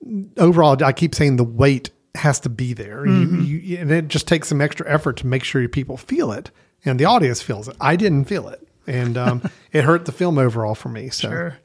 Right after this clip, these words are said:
Speaker 1: yeah.
Speaker 2: I'm gonna mention another positive that
Speaker 1: Okay.
Speaker 2: can immediately be turned into a negative, um, for both of us, I, I'm assuming. Um, but I did like the fact that it was there. But then, yeah, the in-, eventual handling of it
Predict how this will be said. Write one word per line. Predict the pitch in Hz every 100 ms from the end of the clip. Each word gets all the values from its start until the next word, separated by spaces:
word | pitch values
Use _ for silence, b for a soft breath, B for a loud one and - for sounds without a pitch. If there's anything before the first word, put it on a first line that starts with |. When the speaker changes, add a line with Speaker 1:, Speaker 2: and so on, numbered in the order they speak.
| B
Speaker 1:
yeah. | 123 123
Speaker 2:
I'm | 190
gonna | 202 214
mention | 196 196 185
another | 180 175 175
positive | 175 160 156 165 143
that | 160 151
Speaker 1:
Okay. | 131 151
Speaker 2:
can | 180 160
immediately | 165 165 170 180 160
be | 156
turned | - 165
into | 151 147
a | 147
negative, | 147 143 143 165 - _
um, | 185 156 151 135 -
for | 170
both | 156 151
of | 160
us, | 160 165
I, | 147 185
I'm | 151
assuming. | 147 160 143 160 b b b b
Um, | 202 190 165 156 - B B
but | 208
I | 190
did | 170 208
like | 180 196 190 -
the |
fact | 170 175 160
that | 165
it | 151
was | 147
there. | 147 147 135 139
But | 160
then, | 170 156 151 151 151
yeah, | 147 139
the | 147 175
in-, | 170 156 214
eventual | 180 170 202 196 165
handling | - 170 175 180 180
of | 180 180
it | 185